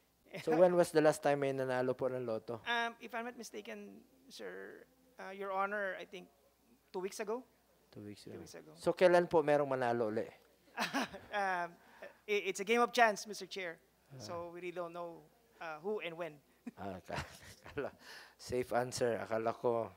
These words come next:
Speaker 2: ma-, akala ko napipredict ninyo eh kung kailan man namin nanalo. Anyway, uh, speaking, speaking of, uh, P C S O, no, sa Malasakit Center, under the law, uh,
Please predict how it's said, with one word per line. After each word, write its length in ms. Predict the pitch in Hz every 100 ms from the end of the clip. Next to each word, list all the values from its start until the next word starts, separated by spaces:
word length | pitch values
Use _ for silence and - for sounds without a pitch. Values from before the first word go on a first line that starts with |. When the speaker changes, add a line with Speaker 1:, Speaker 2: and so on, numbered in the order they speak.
| _ _ _ _ _ - 87 82
Speaker 2:
ma-, 240 | 110 110 107 _ _ -
akala 240 | 123 131
ko 160 | 139 127
napipredict 640 | - 123 135 131 135 -
ninyo 240 | 127 135
eh 180 | 131 117 107
kung 160 | 117
kailan 320 | 113 123 117 117
man 160 | 117 120
namin 240 | 120 117
nanalo. 400 | 117 113 110 110 - - - - - - -
Anyway, 480 | 160 175 156 147 131 - _ _ _ - -
uh, 320 | 156 143 139
speaking, 480 | - - 143 143 120 - _ _ _ _ _ _ _ _ _
speaking 480 | - - 165 170 156
of, 160 | 143 139 135
uh, 80 |
P 160 | 120 123
C 160 | 127 120
S 160 | -
O, 160 | 113 104
no, 160 | 101
sa 160 | 107 180
Malasakit 560 | 190 190 190 160 170 -
Center, 480 | 131 123 113 107
under 320 | 104 127 123 120
the 320 | 117 117 113
law, 320 | 107 98 98 - - - _ _ _ -
uh, 1040 | 113 110 107 107 107 104 104 101 98 92